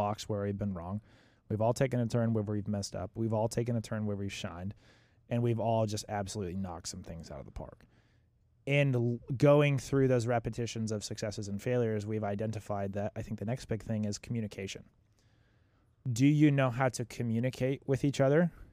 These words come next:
And do you know how to read each other? So that a level of emotional intelligence along with the ability to communicate is really important. If you can't articulate your ideas to the people you are in business with,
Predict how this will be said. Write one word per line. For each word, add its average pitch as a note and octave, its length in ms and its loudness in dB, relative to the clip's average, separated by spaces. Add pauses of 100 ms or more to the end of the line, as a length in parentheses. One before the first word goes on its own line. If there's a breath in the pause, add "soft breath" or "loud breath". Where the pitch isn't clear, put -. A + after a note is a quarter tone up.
(200 soft breath)
And B2 160 4
do B2 100 4
you C#3+ 160 6
know C3 160 4
how B2 160 2 (120)
to B2 80 0
read A2+ 340 -4
each G#2 200 -8
other? D2+ 280 -12 (720)
So B2 200 0
that A#2 220 2
a A#2+ 100 -2
level B2 340 4
of A#2 100 2
emotional A#2 480 2
intelligence A2 560 0
along A2 420 0
with A2+ 140 -2
the A2 80 -4
ability G#2 280 -2
to - 60 -16
communicate G#2+ 360 -4
is G2+ 220 -6
really G#2+ 200 -2
important. A2 420 0 (1080 soft breath)
If C#3 180 2
you F3+ 200 8
can't D#3+ 420 2
articulate B2 720 0 (120)
your B2+ 260 2
ideas A#2 560 0 (200)
to B2+ 200 0
the A2+ 80 0
people B2+ 280 0
you A#2+ 180 4
are A#2 80 4
in G#2+ 80 -2
business A#2 380 0
with, A2+ 280 -2